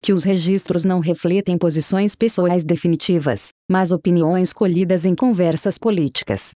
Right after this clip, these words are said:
Além de presidir a fieng, Rasco ocupa a vice-presidência da Confederação Nacional da Indústria e dirige o Conselho de Infraestrutura da entidade, ampliando sua atuação nacional.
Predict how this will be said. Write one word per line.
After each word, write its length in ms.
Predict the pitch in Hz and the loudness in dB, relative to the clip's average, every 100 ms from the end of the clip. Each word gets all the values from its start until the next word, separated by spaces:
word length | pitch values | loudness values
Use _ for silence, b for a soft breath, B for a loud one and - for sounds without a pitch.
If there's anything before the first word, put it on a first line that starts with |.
| _ _ _ | _ _ _
Além 260 | 202 185 190 | 0 2 2
de 120 | 180 | 2
presidir 520 | - 196 185 160 185 | 2 0 0 0 0
a 100 | 175 | 0
fieng, 480 | 143 233 190 185 185 185 _ | 0 0 2 2 0 -4 _
Rasco 360 | 180 180 - 208 | -2 -2 0 0
ocupa 340 | 196 208 196 | 0 0 0
a 40 | 180 | -2
vice-presidência 1000 | 147 170 - 208 170 165 170 175 - 175 | 0 0 -2 0 0 0 2 0 0 -2
da 100 | 165 | -2
Confederação 800 | 202 196 160 151 135 - 185 | 0 -2 0 0 0 0 0
Nacional 560 | 185 180 - 160 160 175 | 0 0 0 0 0 2
da 100 | 196 | 2
Indústria 460 | 196 170 175 - 190 | 2 2 -2 0 -2
e 80 | |
dirige 420 | 156 175 208 190 180 | 0 2 2 2 0
o 20 | |
Conselho 480 | 208 190 - 165 165 | 0 -2 0 0 0
de 140 | 170 | 2
Infraestrutura 880 | 147 - 175 170 - 175 - 196 196 | 2 2 0 0 -2 -2 0 2 2
da 140 | 190 | 2
entidade, 680 | 180 165 180 165 160 147 123 - - | 2 0 0 2 2 0 -4 -8 -2
ampliando 540 | 180 165 175 165 165 175 | 0 2 2 2 2 0
sua 220 | 202 180 | 0 0
atuação 420 | 180 160 - 185 | 0 0 0 0
nacional. 640 | 185 196 208 175 143 120 | 0 0 0 0 0 -2